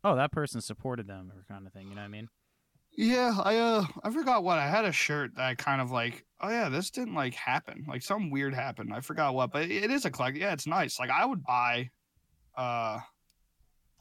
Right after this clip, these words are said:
Speaker 2: like, I enjoy, I've been donating to, like, these bands and Twitches and, uh,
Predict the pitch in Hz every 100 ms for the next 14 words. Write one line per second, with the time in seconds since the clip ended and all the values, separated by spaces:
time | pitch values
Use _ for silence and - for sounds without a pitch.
0 | - _ _ 175 226 226 143 143 190 139
1 | 131 139 135 131 135 127 123 117 120 123
2 | 123 120 110 - 123 127 120 123 120 117
3 | 110 110 -